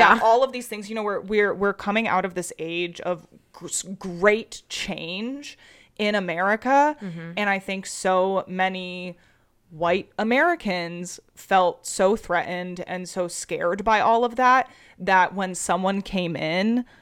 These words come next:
Speaker 1: who was like, "Hey, all of those scary things and all of those changes and, like,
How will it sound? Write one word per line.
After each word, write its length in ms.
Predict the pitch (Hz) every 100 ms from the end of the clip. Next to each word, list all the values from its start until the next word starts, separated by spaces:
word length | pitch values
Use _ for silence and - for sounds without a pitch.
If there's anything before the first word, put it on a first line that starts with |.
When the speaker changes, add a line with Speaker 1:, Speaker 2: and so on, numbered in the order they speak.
| _ -
Speaker 1:
who 540 | - 185 175 175 170 170
was 320 | 180 185 180
like, 300 | 180 180 160
"Hey, 240 | 185 220 196
all 200 | 165 202
of 120 | 220
those 120 | 240 -
scary 400 | - 180 190 196
things 480 | 185 175 175 180
and 80 | 180
all 180 | 160 175
of 80 | 180
those 220 | 190 180
changes 580 | - 180 180 180 175 175
and, 160 | 175
like, 260 | 170 165